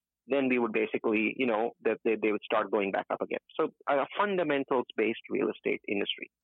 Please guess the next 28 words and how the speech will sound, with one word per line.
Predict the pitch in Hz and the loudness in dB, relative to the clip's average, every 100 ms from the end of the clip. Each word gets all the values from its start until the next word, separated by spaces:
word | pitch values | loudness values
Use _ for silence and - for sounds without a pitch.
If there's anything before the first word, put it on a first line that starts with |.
| _ _ _ _ - | _ _ _ _ -4
Since | 185 254 - | -2 0 0
two | 190 | 2
thousand | 180 156 151 151 | 4 4 4 4
and | 131 | 4
eight, | 107 - - - _ _ _ _ _ - | 2 -2 -8 -18 _ _ _ _ _ -2
I | 135 214 | 2 2
believe, | 202 117 104 143 143 | 4 2 2 0 -2
and | 120 127 | 0 2
now | 131 | 4
more | 135 139 143 | 4 4 2
and | 135 | 2
more | 131 120 | 2 2
people | 127 127 | 0 2
are | 120 | 0
beginning | - 110 117 113 | 0 0 0 0
to | |
believe, | 104 127 180 123 _ _ - _ - | 0 2 2 0 _ _ -20 _ -2
that | 135 - | -2 2
real | 160 240 | 2 4
estate | 202 - 156 | 2 2 2
and | 123 - - | 2 0 0
stock | 160 156 - | 2 2 0
prices | - 139 135 - 113 - | -2 0 0 0 -2 2
are | 120 | 2
not | 120 120 135 147 - 117 | 2 4 4 2 0 0
based | 131 127 - | 2 2 0
on | 127 110 - | 0 0 -2
fundamentals. | 113 107 104 107 110 - | -2 0 0 0 -2 -8